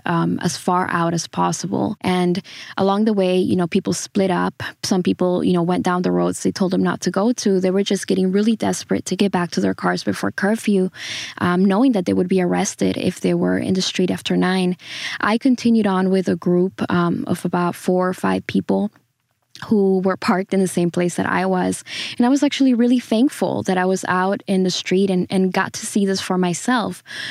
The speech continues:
Because what happened was, when we reached the parking lot where the vehicles were, the National Guard was set up and completely stopped people from being able to cross.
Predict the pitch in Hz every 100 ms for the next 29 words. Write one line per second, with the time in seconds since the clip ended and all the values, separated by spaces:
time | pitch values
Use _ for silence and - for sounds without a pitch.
0 | - - 226 233 254 240 240 240 240 202
1 | 190 185 - 196 196 202 196 214 220 -
2 | 214 196 190 185 180 180 - 190 185 208
3 | 277 262 190 - 185 175 196 - - -
4 | 208 196 - 208 185 180 214 214 180 -
5 | 165 170 175 - 190 185 180 - 196 -
6 | - 226 - 208 202 - - - 180 -
7 | - 190 185 - 180 180 180 180 180 -
8 | - 196 - -